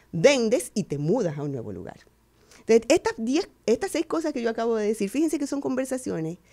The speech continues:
que hemos descubierto que la gente no la tiene. Y estas conversaciones, el que la ha tenido previo a la compra,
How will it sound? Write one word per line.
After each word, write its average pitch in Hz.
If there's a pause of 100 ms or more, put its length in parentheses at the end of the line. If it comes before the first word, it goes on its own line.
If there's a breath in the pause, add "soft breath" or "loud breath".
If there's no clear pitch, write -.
(260 soft breath)
que 240
hemos 349
descubierto 196 (320 soft breath)
que 233
la 214
gente 254
no 220
la 208
tiene. 151 (1080)
Y 311
estas 285
conversaciones, 277
el 247
que 233
la 202
ha 269
tenido 247 (680)
previo 226
a 196
la 220
compra, 180